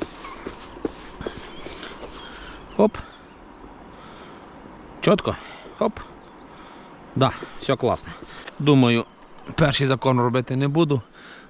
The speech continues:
Просто кожних п'ять хвилин буду перекидатись. Міняти наживку, опарик, хробак, кук. І рано чи пізно все ж таки,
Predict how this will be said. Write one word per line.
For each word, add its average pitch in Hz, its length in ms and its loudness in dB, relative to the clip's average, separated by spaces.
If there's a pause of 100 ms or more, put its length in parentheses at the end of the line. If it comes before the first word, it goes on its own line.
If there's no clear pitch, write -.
Просто 123 460 6
кожних 110 500 0
п'ять 110 380 2
хвилин 143 460 2 (500)
буду 139 300 8
перекидатись. 92 760 -4 (280)
Міняти 117 400 6
наживку, 127 640 2
опарик, 117 480 2
хробак, 120 440 0
кук. - 340 0 (760)
І 143 220 6
рано 120 240 4
чи 113 140 0
пізно 123 220 4
все 113 180 2
ж - 100 -4
таки, 107 300 2